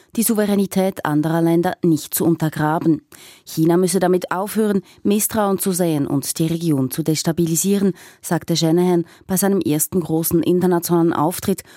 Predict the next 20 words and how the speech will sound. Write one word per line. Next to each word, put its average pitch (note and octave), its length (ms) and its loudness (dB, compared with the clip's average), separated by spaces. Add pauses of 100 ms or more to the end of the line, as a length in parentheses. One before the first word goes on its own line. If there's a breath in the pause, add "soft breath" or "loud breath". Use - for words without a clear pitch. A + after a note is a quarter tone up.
(140 loud breath)
auf - 120 -8
dem A3+ 160 0
Sicherheitsgipfel E3 960 -2
in E3+ 240 2
Singapur. F3 720 0 (560 loud breath)
Shanahans D3+ 560 0
Äußerungen F#3+ 520 0
dürften G3 300 0
den G3 160 2
Konflikt G3 480 -2
zwischen G3+ 300 -2
China G3+ 380 -2
und D#3+ 300 -2
den D3 140 2
U D3+ 140 2
S D3+ 180 -2
A E3 180 0 (280 loud breath)
laut F3+ 200 -4
Experten D#3 640 -2
weiter C#3+ 440 -4